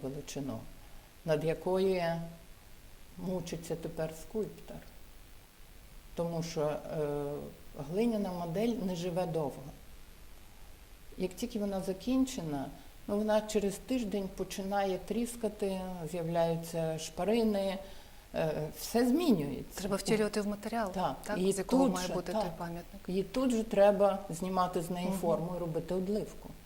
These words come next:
Speaker 1: І от на тому етапі ми заштопорилися. Стоїть, а? І кожен ранок тепер скульптор має ще одну заботу. Замість того, щоб робити якусь свою роботу, він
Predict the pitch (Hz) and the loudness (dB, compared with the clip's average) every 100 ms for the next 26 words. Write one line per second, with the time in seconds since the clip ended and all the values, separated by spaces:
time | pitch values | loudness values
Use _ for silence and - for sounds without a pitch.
0 | - - - - - - - - - - | -18 -20 -20 -20 -18 -18 -16 -16 -16 -14
1 | - 226 202 202 - 170 175 135 139 - | 0 2 4 0 0 0 2 0 0 2
2 | 165 160 202 208 - - - 165 147 156 | 4 4 0 -4 -8 -14 -6 -4 -2 -4
3 | - 143 135 127 - 127 - - - - | -6 -8 -8 -8 -10 -14 -14 -16 -16 -16
4 | - - - - - - - 190 170 160 | -20 -20 -18 -16 -14 -14 0 2 4 0
5 | - - - 220 202 - - - 185 160 | -4 -12 -12 -4 -4 -4 -6 -2 -2 -2
6 | 160 160 - - 165 208 254 170 - - | -4 -6 -10 -6 -2 2 2 0 -2 -6
7 | 160 196 170 - - - 285 - 170 165 | 0 4 6 4 -2 -2 -2 0 0 2
8 | 202 214 - 190 180 175 160 165 147 135 | 2 2 0 0 0 -2 -2 0 -2 -2
9 | 147 180 175 175 - - 208 208 180 175 | -4 -2 -4 -6 -10 2 2 4 -2 -4
10 | 156 170 170 165 156 160 165 - 151 165 | -4 -2 -2 -2 -4 -4 -6 -4 -4 -2
11 | 143 147 165 339 - - - - - - | 0 -2 0 2 0 -4 -10 -14 -16 -16
12 | - 185 165 | -8 -6 -4